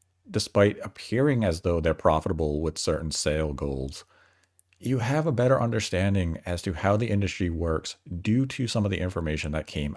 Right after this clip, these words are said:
out from this leak. And yes, the way that it was obtained was malicious. It is theft. It is no way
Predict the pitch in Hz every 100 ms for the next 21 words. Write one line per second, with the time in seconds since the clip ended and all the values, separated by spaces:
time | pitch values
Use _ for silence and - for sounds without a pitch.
0 | - 131 - - 85 78 - 73 69 -
1 | - _ _ _ _ 151 151 170 - -
2 | 104 90 82 107 120 110 104 104 92 85
3 | 90 87 80 - 76 76 - - 123 -
4 | 78 67 - _ 113 127 131 - 87 82
5 | 92 98 95 95 82 82 85 85 73